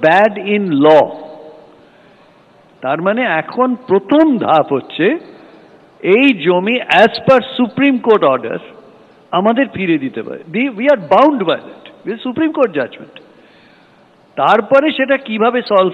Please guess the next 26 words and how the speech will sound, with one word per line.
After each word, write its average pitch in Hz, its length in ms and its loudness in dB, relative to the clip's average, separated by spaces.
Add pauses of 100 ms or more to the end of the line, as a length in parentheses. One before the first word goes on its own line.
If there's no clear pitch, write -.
করা 135 200 -2
যায়, 185 160 -8 (360)
যেরকম 240 280 0
ধরুন 262 240 -4
ওখানে 247 420 -4 (520)
substation 185 640 -2
ছিল, - 200 -16 (1120)
সেই 254 140 -4
substation 262 760 0 (1040)
উঠে 247 340 0
অন্য 220 320 -4
জায়গায় 214 360 0
চলে 175 280 -4
যাচ্ছে, 135 360 -6 (640)
যাতে 214 200 -2
কেন 220 180 0 (100)
ওই 254 100 2
জমিটা 254 360 0
আপনাকে 269 260 -4
ফেরত 247 280 -4
দিতেই 240 400 4
হবে, 170 140 4
that's 233 240 0
Supreme 311 260 -4
Court 330 180 -4
directive। 170 420 -2